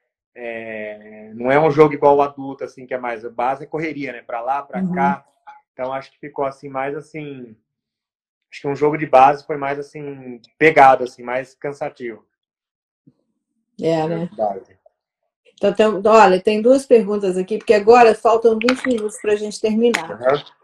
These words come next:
Speaker 2: Então, eu abro pras perguntas das pessoas que estão participando, pra
Speaker 1: Uhum.
Speaker 2: elas mandarem pergunta pra você, tá? Então,
Speaker 1: Uhum.
Speaker 2: aqui a primeira pergunta vem da Cleide Leone,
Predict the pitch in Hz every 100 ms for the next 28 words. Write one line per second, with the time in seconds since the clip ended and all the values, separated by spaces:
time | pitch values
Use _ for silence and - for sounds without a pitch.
0 | _ _ 185 185 185 180 196 202 190 190
1 | 196 202 208 202 151 202 185 196 208 -
2 | - - - - - _ 202 196 208 202
3 | 202 - 214 202 214 196 - 233 - 185
4 | 190 214 247 - _ - 180 185 208 196
5 | - - 202 196 185 190 190 202 196 196
6 | 196 202 220 - - - _ _ 175 180
7 | 226 - - _ _ _ _ - 180 185
8 | 135 175 - 202 180 180 190 202 226 175
9 | 160 170 170 180 196 226 254 254 _ _
10 | _ 190 202 208 196 190 - 220 233 226
11 | 226 196 175 170 170 180 202 240